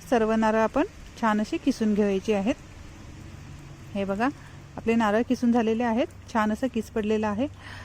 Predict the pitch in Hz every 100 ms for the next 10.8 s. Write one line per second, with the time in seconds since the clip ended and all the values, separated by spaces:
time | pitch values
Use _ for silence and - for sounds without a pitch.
0 | - - 208 214 214 202 202 226 226 226
1 | 220 - 233 226 226 214 - 233 233 214
2 | 220 196 190 196 175 175 285 - - -
3 | - - - - - - - 220 214 240
4 | 240 233 240 262 254 262 370 - - -
5 | 226 214 226 196 - 294 294 269 262 240
6 | 214 220 214 277 - - - - - -
7 | 226 214 220 285 302 - 214 214 247 240
8 | 294 294 240 233 269 247 226 254 233 214
9 | - 233 262 - 262 254 - - 220 220
10 | 233 269 - 214 196 196 196 262